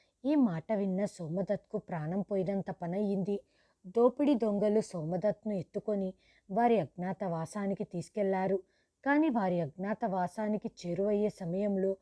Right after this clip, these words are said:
సోమదత్కి ఒక ఉపాయం వచ్చింది. అజ్ఞాతవాసానికి చేరుకున్న తర్వాత సోమదత్ దొంగల నాయకుడితో, "సర్దార్, నువ్వు నన్ను మీ బృందంలో చేర్చుకుంటానని హామీ ఇస్తే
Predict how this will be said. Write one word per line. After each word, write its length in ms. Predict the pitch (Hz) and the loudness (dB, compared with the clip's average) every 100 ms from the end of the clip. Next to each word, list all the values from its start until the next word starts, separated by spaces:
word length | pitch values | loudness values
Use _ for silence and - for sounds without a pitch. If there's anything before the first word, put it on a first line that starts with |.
| _ _ _ | _ _ _
సోమదత్కి 720 | - 247 254 269 269 - 277 | 0 2 4 2 0 0 2
ఒక 200 | 247 - | 2 2
ఉపాయం 520 | 170 - 160 180 202 | -2 -2 0 2 2
వచ్చింది. 560 | 202 - 214 202 190 196 - _ _ 196 | 0 -4 -4 0 0 -2 -10 _ _ -10
అజ్ఞాతవాసానికి 1160 | 185 240 277 294 294 233 170 - 214 214 240 - 175 | -6 -2 -2 0 0 0 0 -2 -2 -2 -4 -6 -4
చేరుకున్న 420 | 165 - 190 196 | -4 -4 -4 -4
తర్వాత 680 | - 170 156 196 - 175 180 _ _ _ - | -6 -6 -2 -2 -4 -8 -10 _ _ _ -2
సోమదత్ 480 | 226 226 240 240 226 | 2 2 2 0 -2
దొంగల 460 | - 165 156 190 196 | -2 -4 0 0 0
నాయకుడితో, 760 | 165 165 185 202 196 - 202 - _ _ | 0 0 -2 0 -2 0 -4 -6 _ _
"సర్దార్, 500 | - 208 151 196 202 - _ _ 220 | -4 -2 0 -2 -4 -6 _ _ 0
నువ్వు 240 | 262 285 | 4 4
నన్ను 320 | 339 320 294 | 4 6 6
మీ 160 | 302 294 | 6 4
బృందంలో 600 | 180 165 160 190 196 214 | 2 -2 -2 0 2 0
చేర్చుకుంటానని 1080 | - 180 160 - - 196 190 202 202 185 202 | 0 -4 -4 -6 -4 -4 -2 -2 -2 -2 -2
హామీ 420 | 175 147 175 202 | -4 -4 0 0
ఇస్తే 420 | 190 - 190 185 | -2 -4 -4 -4